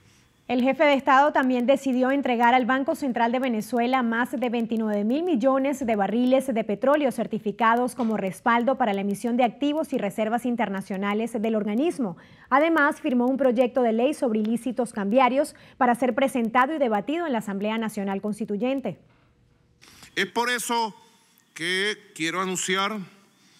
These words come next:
Speaker 2: que estoy aprobando la propuesta que me hace el Banco Central de Venezuela, el equipo económico,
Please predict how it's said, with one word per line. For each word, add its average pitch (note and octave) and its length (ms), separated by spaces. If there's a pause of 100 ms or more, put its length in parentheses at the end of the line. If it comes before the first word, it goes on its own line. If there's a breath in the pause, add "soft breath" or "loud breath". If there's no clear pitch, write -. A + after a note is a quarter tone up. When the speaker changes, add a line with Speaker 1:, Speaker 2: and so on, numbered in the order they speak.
(580 soft breath)
Speaker 2:
que C3 140
estoy D3+ 300
aprobando F3 640
la C#3+ 100
propuesta C3 480
que D3 100
me C3 120
hace D3 200
el D#3+ 60
Banco E3 320
Central D#3 400
de F3 80
Venezuela, E3+ 520
el C3 60
equipo C#3+ 320
económico, F#3+ 600